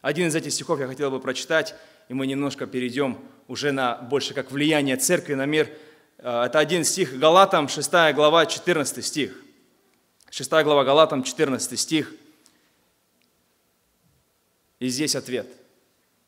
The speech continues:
Один стих, я думаю, конечно же, нужно читать все Писание, но это один стих, который повторяется во многих местах.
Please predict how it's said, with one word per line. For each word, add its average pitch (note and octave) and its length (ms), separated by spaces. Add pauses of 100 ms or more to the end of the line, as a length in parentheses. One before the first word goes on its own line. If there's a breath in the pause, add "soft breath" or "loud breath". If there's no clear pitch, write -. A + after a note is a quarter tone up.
(140)
Один C#3+ 300
стих, D#3 400
я A#2+ 80
думаю, B2 180
конечно C#3+ 380
же, A#2 140
нужно A#2 420 (320 soft breath)
читать B2 360
все - 240
Писание, C3 520
но A#2 240
это C3 220
один C3 540
стих, - 300
который E3 280
повторяется F#3 540
во F3+ 60
многих G3 340
местах. D3+ 480